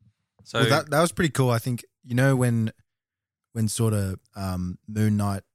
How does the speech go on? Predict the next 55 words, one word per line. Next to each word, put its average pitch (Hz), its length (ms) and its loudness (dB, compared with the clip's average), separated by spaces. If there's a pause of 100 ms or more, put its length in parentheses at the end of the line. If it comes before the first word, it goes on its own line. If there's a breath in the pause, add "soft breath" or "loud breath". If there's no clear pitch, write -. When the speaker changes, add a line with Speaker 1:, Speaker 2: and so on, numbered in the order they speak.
(100)
Speaker 2:
or 98 120 -8
Mark 95 400 -6
has, 95 320 -8
um, 87 460 -6 (240)
has 92 380 -10 (1300)
Harrow 95 460 -4
sort 95 240 -8
of, 92 60 -4
like, 87 140 -6 (140)
beat 90 280 -8
and 92 120 -10
he's 90 120 -8
got 92 140 -8
him 90 80 -6
on 87 80 -6
the 90 80 -6
ground 87 340 -8
and 92 80 -6
he's 92 80 -8
about 90 380 -6
to 101 80 -8
kill 92 240 -8
him. 87 220 -8 (460 soft breath)
Speaker 1:
Mm. 95 300 2
Speaker 2:
And 92 140 -10
Khonshu's 95 340 -2
standing 92 220 -4
there. 85 80 -4
He's 82 80 -8
like, 85 160 -12
"Do 101 180 -4
it. - 220 -10
Like, - 200 -20
you 92 80 -14
have 87 140 -10
to - 100 -16
do 92 160 -8
it." - 220 -12
And 95 100 -14
he's 87 120 -10
like, - 180 -16 (540)
"Do 117 120 2
it 85 80 -2
yourself." 85 420 -6
And 90 100 -10
he 85 60 -12
throws 87 400 -6
his, 87 160 -8
like, 85 240 -12
weapon 87 440 -8
away 82 400 -10 (1000)
and 92 140 -6
Khonshu 90 380 -6
flies 87 240 -8
away. 87 300 -10